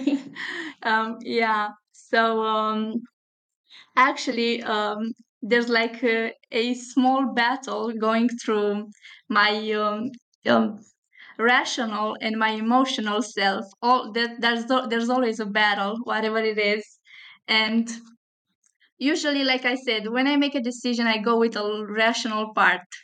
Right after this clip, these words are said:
But when it comes to believing in something, even though my rational self is saying,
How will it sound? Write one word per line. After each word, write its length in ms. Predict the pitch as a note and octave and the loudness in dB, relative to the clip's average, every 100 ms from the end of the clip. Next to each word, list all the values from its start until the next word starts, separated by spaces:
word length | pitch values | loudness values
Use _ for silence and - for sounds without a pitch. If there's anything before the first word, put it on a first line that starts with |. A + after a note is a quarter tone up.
| _ - - - - _ _ - | _ -20 -20 -20 -20 _ _ -14
But 460 | G3+ A#3 A#3+ A#3+ - - _ | -2 4 4 2 -12 -20 _
when 240 | A#3+ C4 | 0 2
it 140 | C4+ C4 | 2 2
comes 280 | D4 D#4 - - | 2 0 -8 -6
to 440 | C4 B3+ B3 A#3 A#3 A3+ | 0 2 2 -4 -8 -2
believing 460 | A#3 B3+ D4 A#3 | 2 4 2 2
in 160 | A3 A3+ | -2 -4
something, 680 | A3+ G#3 G#3+ A3+ A3+ A3+ A#3+ A#3+ - _ _ | 2 2 2 -2 -2 0 0 -2 -14 _ _
even 360 | B3+ B3+ D4 C4+ | -4 0 2 2
though 160 | C4 | 2
my 200 | B3+ A3+ | 0 0
rational 460 | G#3+ A#3 A#3+ B3 A#3 | 0 -2 -2 -4 -4
self 380 | A#3 - A3+ A3+ | -4 0 0 0
is 220 | G#3 G#3+ | -6 -8
saying, 440 | - A3 A3+ A#3 | -2 0 4 4